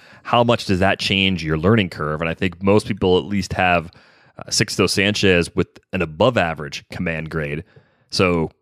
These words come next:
he might adapt quicker than most prospects, but I still have that concern about anybody coming up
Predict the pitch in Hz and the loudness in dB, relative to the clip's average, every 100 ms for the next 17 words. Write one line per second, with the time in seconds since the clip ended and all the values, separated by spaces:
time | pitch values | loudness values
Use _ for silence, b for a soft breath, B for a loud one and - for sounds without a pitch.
0 | _ _ _ _ _ - - 139 120 143 | _ _ _ _ _ -4 -2 2 2 2
1 | - 120 107 120 123 - - 165 - 78 | 0 -4 0 0 0 -4 -2 -2 0 -2
2 | - 104 90 80 82 - 78 71 - 71 | 0 0 2 -2 -2 0 0 -2 -6 -6
3 | - 87 98 - 117 117 107 101 - 92 | -4 -2 0 0 2 0 2 0 -2 -4
4 | - 110 92 90 - - 127 151 123 90 | 0 2 4 2 0 0 4 4 2 0
5 | 82 - 104 90 85 82 - | -4 -2 -2 0 0 -2 -4